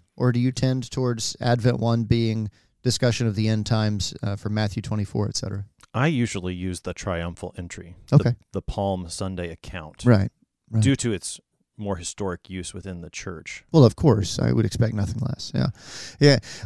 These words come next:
Speaker 1: Um, I like the triumphal entry as Advent one, uh, the gospel lesson, because what it essentially does, um, is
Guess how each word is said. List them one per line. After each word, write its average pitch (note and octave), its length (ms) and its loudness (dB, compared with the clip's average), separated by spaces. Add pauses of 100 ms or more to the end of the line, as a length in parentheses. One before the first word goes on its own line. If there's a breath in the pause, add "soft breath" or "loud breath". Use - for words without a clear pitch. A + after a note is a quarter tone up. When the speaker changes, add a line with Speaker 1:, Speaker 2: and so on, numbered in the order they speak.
Speaker 1:
Um, D3+ 340 8 (240)
I C#3+ 200 8
like C#3 300 8
the F#3 120 6
triumphal D3 560 6
entry A#2+ 460 6
as A2 360 6
Advent A2+ 460 4
one, G#2+ 380 2 (280 soft breath)
uh, G#2+ 240 4
the G#2+ 120 2
gospel A2 420 2
lesson, G#2+ 360 0
because A2 280 0
what A#2 140 6
it A2+ 120 6
essentially B2+ 520 4
does, A2+ 280 4 (300 loud breath)
um, G#2+ 300 4
is A2+ 260 4